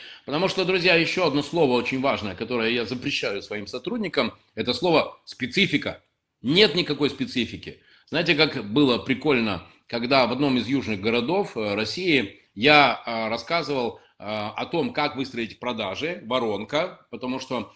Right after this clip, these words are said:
я ещё, друзья, расскажу, что какой бы я ни был там великий собственник компании, а, я обязательно сам участвую в продажах. И, кстати, друзья, ещё запишите, если у вас есть роб, и этот роб говорит: «Я не должен сам продавать, я организовываю продажи, у меня есть для этого менеджер по продажам»,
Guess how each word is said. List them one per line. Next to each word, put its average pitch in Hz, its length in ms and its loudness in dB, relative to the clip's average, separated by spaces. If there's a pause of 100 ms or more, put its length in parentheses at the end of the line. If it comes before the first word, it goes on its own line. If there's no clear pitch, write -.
(140)
я 127 160 2
ещё, 127 180 0
друзья, 120 300 0
расскажу, 117 360 -4
что - 140 -10
какой 135 300 -2
бы 123 100 2
я 127 80 4
ни 131 140 2
был 110 180 -2
там 98 220 -6
великий 117 320 -2
собственник 107 500 -6
компании, 107 560 -2 (400)
а, 104 380 -2
я 127 200 2
обязательно 143 760 2
сам 143 400 0
участвую 131 460 -2
в - 60 -12
продажах. 123 640 -4 (240)
И, 143 80 -4
кстати, 175 280 0
друзья, 123 280 0
ещё 147 240 0
запишите, 123 600 -4 (240)
если 165 380 0
у 151 100 2
вас 151 260 0
есть 135 260 -4
роб, 139 520 2 (340)
и 143 80 6
этот 147 260 2
роб 151 380 0
говорит: 139 440 0 (220)
«Я 120 120 -6
не 127 100 -8
должен 127 300 -4
сам 131 220 -2
продавать, 123 420 -2
я 117 60 -2
организовываю 120 500 -4
продажи, 117 420 -2
у 113 40 -2
меня 120 160 -2
есть 107 120 -4
для 120 100 -4
этого 110 160 -6
менеджер 113 320 -2
по 113 100 -10
продажам», 151 640 -4